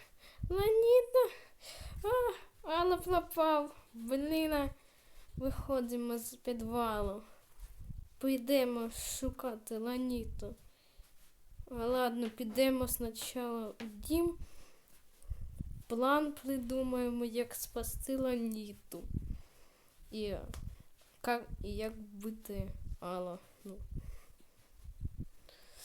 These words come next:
Так, седаем за столик.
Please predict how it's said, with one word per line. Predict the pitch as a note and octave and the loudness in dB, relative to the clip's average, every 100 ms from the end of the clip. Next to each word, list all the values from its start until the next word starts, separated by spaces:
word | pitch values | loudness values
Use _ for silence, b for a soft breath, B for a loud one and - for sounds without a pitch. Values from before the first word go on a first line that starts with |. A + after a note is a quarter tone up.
| B B B B - - - - - | B B B B -8 -8 -8 -8 -4
Так, | C4 | -2
седаем | - - B3 A3 C4 C#4 A#3+ | 0 -2 -2 0 2 2 0
за | A3+ - A#3 | -2 -4 -6
столик. | - - - - E4+ E4+ E4+ E4 D4+ - | -8 -8 -10 -8 -4 -2 0 -2 -4 -8